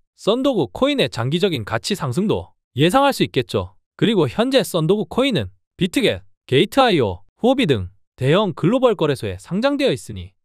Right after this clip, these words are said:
참고하시면 되겠습니다. 이어서 세 번째로 말씀드릴 코인은 독스코인인데요. 독스코인은 텔레그램 코인으로 유명한 돈 기반 밈코인이며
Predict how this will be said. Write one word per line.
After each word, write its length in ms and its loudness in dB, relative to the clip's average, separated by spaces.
참고하시면 680 -2
되겠습니다. 680 -8
이어서 340 2
세 160 -2
번째로 400 2
말씀드릴 520 0
코인은 440 0
독스코인인데요. 960 0
독스코인은 760 0
텔레그램 520 2
코인으로 460 0
유명한 440 0
돈 200 -2
기반 300 0
밈코인이며 720 -4